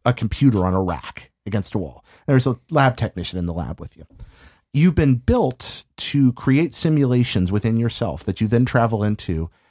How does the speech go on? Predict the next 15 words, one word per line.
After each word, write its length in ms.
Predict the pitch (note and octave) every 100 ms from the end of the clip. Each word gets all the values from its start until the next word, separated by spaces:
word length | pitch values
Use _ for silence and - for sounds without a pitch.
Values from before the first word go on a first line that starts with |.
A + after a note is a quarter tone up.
| _ _
of 200 | B2 A#2+
what 200 | A2 D3+
the 80 | C#3+
future 380 | C3 C#3+ C3+ C3
of 80 | A2
America 420 | G2+ G#2 F#2 F#2
might 240 | F2+ F#2+
be 100 | G2
like 320 | G2 F2+ D#2 -
if 120 | E2
we 80 | F#2
make 180 | F2+ -
certain 280 | A2 F#2
decisions 500 | F#2+ F#2 G2+ - D#2
politically. 500 | - F2+ D#2 - _